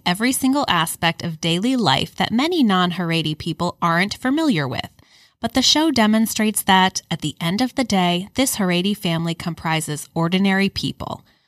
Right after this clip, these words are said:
We see the universal struggles of human beings just in a Haredi context. This means that when watching the show,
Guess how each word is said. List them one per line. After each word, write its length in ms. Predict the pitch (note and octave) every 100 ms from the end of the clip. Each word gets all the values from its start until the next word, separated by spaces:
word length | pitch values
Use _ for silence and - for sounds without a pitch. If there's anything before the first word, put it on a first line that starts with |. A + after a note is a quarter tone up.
| _ -
We 100 | G#3
see 220 | - D#4
the 120 | B3
universal 680 | E3+ F3 A#3 A#3+ G#3 - A3+
struggles 540 | - - F#3 G3 F#3+
of 80 | D3+
human 400 | - F#3 G3+ G#3+
beings 560 | F3+ D#3+ D3 D#3 - -
just 340 | - B3 C4 -
in 100 | F#3
a 60 |
Haredi 500 | D#3+ F3 D#3+ E3 F#3
context. 800 | G3 - D3+ D3+ - - - - - - _ _ _
This 240 | F#4 -
means 300 | G#3+ F#3 F#3
that 180 | - C#3+
when 180 | F3+ F3
watching 380 | E3+ E3 C#4 D4+
the 80 |
show, 420 | D4+ - E3 E3